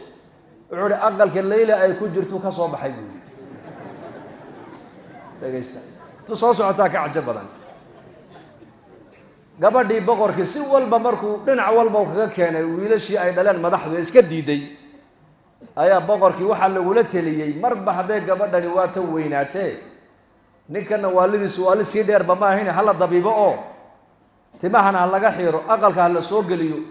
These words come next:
waa nin iska qurux badane, ha la dhiso, gabadhana ha loo dhiso. Dhallinyaradii magaalada markaa waxay ogaadeen inuu boqorku rabo inuu Qays haddee tola gabadhu iskaga dhiso.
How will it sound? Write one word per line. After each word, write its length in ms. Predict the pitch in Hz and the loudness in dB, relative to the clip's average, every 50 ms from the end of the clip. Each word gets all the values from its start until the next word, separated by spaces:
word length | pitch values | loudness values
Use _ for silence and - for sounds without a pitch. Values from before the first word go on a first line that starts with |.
| - - - _ _ _ _ _ _ | -18 -20 -20 _ _ _ _ _ _
waa 140 | 156 185 214 | 4 4 4
nin 140 | 233 226 | 4 0
iska 200 | 202 - - 233 226 | -2 0 0 0 0
qurux 260 | 175 196 220 220 185 | 2 2 2 2 2
badane, 320 | 165 196 196 208 208 196 190 | 2 2 4 4 4 2 2
ha 160 | 175 175 190 | 2 2 4
la 120 | 185 180 190 | 2 2 0
dhiso, 340 | 180 175 160 - - 165 143 120 - - - - - _ _ _ _ _ _ | -2 -4 -4 -2 -2 -4 -4 -4 -8 -16 -20 -20 -20 _ _ _ _ _ _
gabadhana 440 | 202 208 262 285 302 294 285 269 240 | -2 0 6 6 8 8 10 8 8
ha 80 | 208 214 | 8 6
loo 160 | 214 214 220 | 6 4 2
dhiso. 260 | 196 165 147 - - - - - - _ _ _ _ _ _ _ _ _ _ _ _ _ _ _ _ _ _ _ _ _ _ _ _ _ _ _ _ _ _ _ _ _ _ _ _ _ _ _ _ _ _ _ _ _ _ | 0 -2 -8 -10 -12 -16 -18 -20 -20 _ _ _ _ _ _ _ _ _ _ _ _ _ _ _ _ _ _ _ _ _ _ _ _ _ _ _ _ _ _ _ _ _ _ _ _ _ _ _ _ _ _ _ _ _ _
Dhallinyaradii 720 | 131 160 190 196 202 208 214 220 226 247 247 220 226 214 208 | 0 0 2 2 2 2 2 2 4 4 2 2 0 -2 -2
magaalada 520 | 208 196 185 196 202 214 214 202 196 190 | -2 0 2 2 2 2 2 0 0 0
markaa 360 | 196 208 196 - - 175 180 185 196 | 0 -2 -2 0 0 0 0 0 -2
waxay 280 | 202 - - 208 208 208 - | -4 -4 -4 -4 -4 -4 -4
ogaadeen 580 | 175 165 165 156 156 156 175 196 214 220 208 - - - - - _ 170 | -2 0 0 0 0 0 -2 -4 -4 -6 -8 -14 -18 -20 -20 -16 _ -8
inuu 180 | 196 196 190 | -4 -4 -4
boqorku 460 | 175 190 208 175 190 180 165 - 165 | -2 -2 -2 2 2 0 0 0 -4
rabo 300 | 160 156 160 160 160 165 160 165 - - - - - _ _ _ _ _ _ _ | -2 0 0 0 2 0 -2 -2 -6 -18 -20 -20 -20 _ _ _ _ _ _ _
inuu 200 | - 202 208 196 | -2 0 0 0
Qays 260 | 190 202 220 208 - - | 2 2 2 2 2 -2
haddee 200 | 196 180 202 196 | -2 -2 -2 -2
tola 200 | - 180 170 156 | -2 -2 -2 -2
gabadhu 260 | 147 170 185 175 151 | -2 -2 -2 -2 -2
iskaga 260 | 135 - - 143 156 | -6 -8 -8 -8 -8
dhiso. 260 | 147 117 101 - - | -8 -8 -12 -16 -18